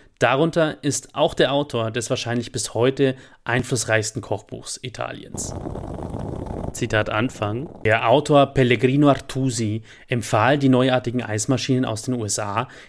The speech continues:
in seinem Kochbuchklassiker La scienza in cucina e l'arte di mangiar bene, das erstmals achtzehnhunderteinundneunzig veröffentlicht wurde.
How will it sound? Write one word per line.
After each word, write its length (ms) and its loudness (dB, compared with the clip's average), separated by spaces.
in 120 0
seinem 240 2
Kochbuchklassiker 1040 2
La 180 2
scienza 460 4
in 140 4
cucina 560 0
e 40 2
l'arte 400 0
di 100 0
mangiar 380 0
bene, 520 -4
das 160 -2
erstmals 500 0
achtzehnhunderteinundneunzig 1040 -4
veröffentlicht 560 -8
wurde. 240 -16